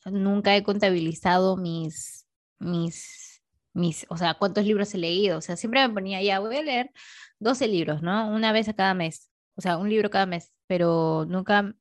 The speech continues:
lo registraba, ¿me entiendes? Nunca hacía como que un, "Uy, no, estoy leyendo este, este, este". Entonces, al final nunca supe si logré, ¿no?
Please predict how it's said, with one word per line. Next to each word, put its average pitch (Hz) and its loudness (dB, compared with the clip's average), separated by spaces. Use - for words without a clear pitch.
lo 165 0
registraba, 156 0
¿me 151 -2
entiendes? 151 -4
Nunca 170 -2
hacía 170 0
como 165 -8
que 160 -8
un, 175 -6
"Uy, 202 -4
no, 180 -4
estoy 190 -2
leyendo 196 0
este, 190 -4
este, 180 -4
este". 180 -4
Entonces, - -8
al 170 0
final 190 0
nunca 208 0
supe 208 -8
si 170 -2
logré, 160 0
¿no? 156 -4